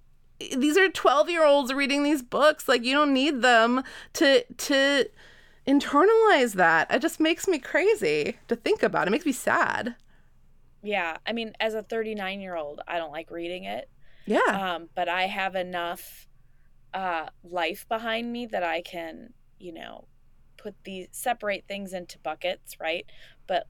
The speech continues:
Speaker 2: like you said, as a twelve-year-old, thirteen-year-old, hell, I mean, even as a sixteen, seventeen-year-old, you just don't have that. Um,
Speaker 1: Oh my
Speaker 2: and
Speaker 1: God, no,
Speaker 2: I just
Speaker 1: especially
Speaker 2: think
Speaker 1: not
Speaker 2: it's
Speaker 1: then.
Speaker 2: super, super effing dangerous. I, I really do.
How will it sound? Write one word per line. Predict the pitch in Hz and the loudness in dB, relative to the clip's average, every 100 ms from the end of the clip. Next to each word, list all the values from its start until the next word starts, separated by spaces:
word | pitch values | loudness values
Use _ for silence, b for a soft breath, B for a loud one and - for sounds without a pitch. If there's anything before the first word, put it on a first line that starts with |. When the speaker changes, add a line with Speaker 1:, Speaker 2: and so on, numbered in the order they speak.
| - | -10
Speaker 2:
like | 190 | -12
you | 185 | -12
said, | - 277 196 | -6 -2 0
as | 175 180 | -2 -4
a | |
twelve-year-old, | 175 - 190 190 185 175 170 | -8 -2 -2 -2 -2 -2 -2
thirteen-year-old, | - 196 - 196 190 196 _ | -8 -10 -10 -12 -10 -12 _
hell, | - 214 202 - | -6 -4 -4 -6
I | |
mean, | 208 202 | -10 -10
even | - 226 220 | -10 -8 -6
as | 202 196 | -6 -8
a | |
sixteen, | 185 - 208 - 202 185 | -10 -12 -12 -12 -12 -10
seventeen-year-old, | - 208 220 214 180 170 160 151 151 - b b b b | -4 -2 -2 -8 -12 -12 -10 -10 -12 -20 b b b b
you | 208 | -10
just | 196 240 233 - | -4 -4 -6 -6
don't | 214 175 160 | -4 -4 -8
have | - 220 277 175 | -6 -4 -6 -6
that. | 160 143 - - _ - _ _ _ - | -8 -6 -10 -12 _ -20 _ _ _ -16
Um, | 170 165 165 156 147 - | -12 -10 -10 -10 -16 -12
Speaker 1:
Oh | 190 185 190 | -8 -4 -2
my | 160 | -4
Speaker 2:
and | |
Speaker 1:
God, | 151 - - | -6 -6 -2
no, | 170 | -2
Speaker 2:
I | 160 | -2
just | - 247 | -4 -2
Speaker 1:
especially | 208 262 165 | 0 0 0
Speaker 2:
think | 143 | -2
Speaker 1:
not | |
Speaker 2:
it's | - | -4
Speaker 1:
then. | - - | -6 -6
Speaker 2:
super, | - 330 - 339 311 - _ _ _ | -4 -4 -2 0 -2 -4 _ _ _
super | - - - 254 330 370 | -20 -16 -14 -10 -8 -8
effing | 180 180 185 | -10 -12 -12
dangerous. | 208 254 403 - - - - - | -10 -12 -10 -12 -12 -14 -10 -4
I, | 226 - | -4 -2
I | |
really | 233 240 254 247 214 | -2 0 0 0 -2
do. | 208 196 | -4 -4